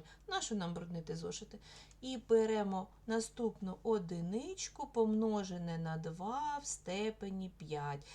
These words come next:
Тобто степінь, який написаний під нашу, е, над нашою одиничкою. Рахуємо. Один на два в нульовій, дивимося, два в нульовій — це один,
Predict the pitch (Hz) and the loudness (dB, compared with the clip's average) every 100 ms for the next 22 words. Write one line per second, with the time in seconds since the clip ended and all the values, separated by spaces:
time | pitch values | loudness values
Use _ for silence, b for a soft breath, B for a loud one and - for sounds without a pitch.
0 | B - 170 - - - 170 269 - 311 | B -6 -6 -4 -6 -2 0 0 -4 -2
1 | 214 - 160 143 143 165 226 277 269 254 | -2 -2 -4 -4 -4 -2 -2 -4 -8 -8
2 | 147 151 139 147 185 - 208 - 170 170 | -8 -8 -6 -6 -6 -8 -6 -4 -2 -4
3 | 156 151 202 - 170 151 135 135 - - | -4 -4 -6 -6 -6 -6 -6 -8 -10 -12
4 | - 143 B B B - 247 - 403 285 | -12 -14 B B B -4 -4 0 0 2
5 | 151 - - 339 226 240 190 190 208 196 | 0 -4 -4 -4 0 0 2 2 0 2
6 | 190 175 185 190 180 170 165 196 165 151 | 2 2 0 -2 -4 -4 -2 -2 -2 -2
7 | 151 170 165 175 165 165 160 156 151 143 | -4 -6 -2 0 0 0 -2 -4 -4 -6
8 | 156 143 143 139 127 | -2 0 0 -2 -4